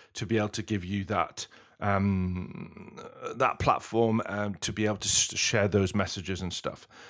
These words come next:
So that is what we are gonna do. The format is really, really simple. It's gonna be, everything is gonna be normal, apart from sort of the host-only shows. They're gonna be shorter, probably around about twenty minutes. Um, where, so,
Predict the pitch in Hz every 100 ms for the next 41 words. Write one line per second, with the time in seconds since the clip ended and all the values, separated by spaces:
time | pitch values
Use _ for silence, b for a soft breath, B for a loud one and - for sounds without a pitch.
0 | B - 147 123 151 147 - 143 135 117
1 | 104 - b b 110 113 135 - 123 120
2 | 120 - 117 113 110 107 104 107 - 196
3 | 147 104 104 127 165 139 123 110 113 98
4 | 104 - _ _ _ _ _ _ _ _
5 | _ B B B - - 135 135 123 135
6 | 147 143 135 127 127 120 113 110 104 107
7 | 101 - 110 - 110 98 107 98 87 104
8 | 92 117 107 - 104 101 95 104 98 117
9 | 120 98 98 - 110 110 - 98 B B
10 | B - - - 214 185 156 139 117 113
11 | 101 98 - - 101 98 98 - - -
12 | B B B - 110 110 117 110 117 113
13 | - - 120 113 110 107